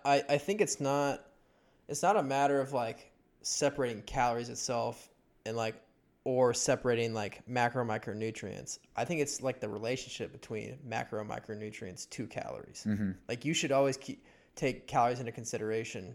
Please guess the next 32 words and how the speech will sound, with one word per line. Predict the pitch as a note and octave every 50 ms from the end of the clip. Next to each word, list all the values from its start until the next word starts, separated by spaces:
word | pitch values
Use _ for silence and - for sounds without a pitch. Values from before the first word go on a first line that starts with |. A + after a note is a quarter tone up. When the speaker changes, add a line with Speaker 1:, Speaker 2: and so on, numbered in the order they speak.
| - -
Speaker 1:
'cause, | - B2 A2 - - - _ -
I | A#2+
mean, | A#2 A#2 A2
I've | G#2+ A#2 G#2+
said | - - B2+ A2
it | F2+ -
many | A2+ A2 A2+ G#2
times, | - C3 - A2+ A#2+ B2
like, | B2 - - -
your | B2+ B2 B2+
health | C3 A#2+ A#2 A#2+ A#2+ -
is | A#2+ A2+ A2+ A2+ - - - - - - - - - _ _ _
the | - A#2
amount | A#2+ A2+ A2
of | A2+
nutrients | B2+ C#3 C#3 C#3 D3 C#3 C3 -
you | B2
take | - D#3 C3+ C3+ -
in | C#3 C3 C3 B2+ - -
each | C3+ B2+ - -
day | B2+ B2+ B2 B2 B2+
divided | A#2+ B2+ A2+ A#2+ A2+ A2+ G#2
by | A2+ A2
the | A2+ A2
number | A2 G#2 G#2+ G#2+
of | G2+ -
calories. | - C3+ G2 E2 D#2 D2 - - G#2+ - - - F#2+
Speaker 2:
Mm-hmm. | F#2+ G2 G2+
Speaker 1:
Like, | A#2+ A#2+ C3 C3+ C#3 - - _ _ _ _ -
keep | - - E3 D#3+ D#3+ E3+
that | D#3+ D3+ G#2+ B2
relationship | B2+ B2 B2+ C3 B2+ - - A#2 - - - A2 - - -